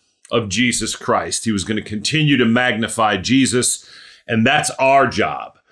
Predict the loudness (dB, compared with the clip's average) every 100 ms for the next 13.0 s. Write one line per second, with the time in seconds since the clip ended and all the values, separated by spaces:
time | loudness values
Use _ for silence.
0 | _ -6 -2 -2 2 4 4 2 0 0
1 | 0 2 2 -2 0 0 0 0 -4 -4
2 | -2 -2 -2 0 0 0 -2 0 0 0
3 | -2 0 -2 -2 -4 -4 -4 0 2 2
4 | 2 0 -2 -6 -4 -4 -8 _ -20 -20
5 | -20 -2 0 2 2 4 2 2 0 0
6 | -2 -2 0 2 2 0 -2 -2 -2 -6
7 | -14 _ -8 -2 -2 -2 -2 0 0 0
8 | 0 0 -2 -4 -2 0 0 0 -2 0
9 | 2 2 0 -4 -12 _ _ _ _ _
10 | _ _ -4 0 2 2 0 2 4 2
11 | -2 -12 _ -10 -8 -2 0 2 4 4
12 | 2 0 -2 -2 0 2 2 2 0